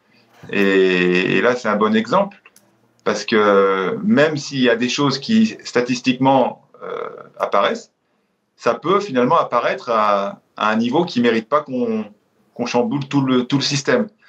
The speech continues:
Donc, tu vois, moi, je trouve que malheureusement, ce, ce que tu dis, ça ne fait que, euh, nous éloigner de la, de la recherche, parce que, euh, enfin, qui est capable, euh, de lire à ce niveau de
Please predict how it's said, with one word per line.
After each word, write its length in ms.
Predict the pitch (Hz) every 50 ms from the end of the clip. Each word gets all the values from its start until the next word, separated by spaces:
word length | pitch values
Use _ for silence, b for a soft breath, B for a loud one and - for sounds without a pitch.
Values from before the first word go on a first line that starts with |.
| b b b b
Donc, 120 | 107 101
tu 100 | - 123
vois, 160 | 123 180 214 185
moi, 120 | 143 135
je 80 | - -
trouve 200 | - 190 190 -
que 100 | - 117
malheureusement, 580 | 110 123 131 135 135 127 123 117 139 185 226
ce, 160 | - - - -
ce 120 | - - -
que 100 | - 123
tu 200 | 120 - 120 110
dis, 320 | 127 180 202 - - - -
ça 200 | - - - 113
ne 140 | 113 120 120
fait 240 | 123 - 151 151 151
que, 160 | - - 170
euh, 440 | 175 175 165 151 127 117 113 104 104 101 - _ _ _ _ _ _ _ -
nous 240 | 117 117 113 117 131
éloigner 420 | 131 127 127 127 127 127 135 135
de 80 | 117 113
la, 360 | 110 101 101 98 98 98 - _ _ _ _ _ _ _ _ _ _ _ _ _ _ _ _ _ _ -
de 240 | - - - 208
la 160 | 214 208 202 190
recherche, 560 | - 104 - - 185 247 - - - _ _ -
parce 300 | 120 113 - - - 127 120 120
que, 120 | - 147 160 - - - - - 196
euh, 240 | 101 98 90 - - - _ _ _ _ _ _ _ _ _ _ _ -
enfin, 120 | - 87 87
qui 320 | - - - 190 202 180
est 80 | 160 156
capable, 640 | - 117 107 - 131 147 180 180 175 165 151 139 _ _ _ -
euh, 280 | 107 104 98 95 92 - - -
de 160 | - - 107 101
lire 720 | 98 98 101 104 110 127 165 175 170 143 - - - - _ _ -
à 160 | - - 101
ce 140 | - - 110
niveau 500 | 104 113 131 160 156 143 156 156 151 139
de 520 | 110 101 104 101 101 98 95 95 92 90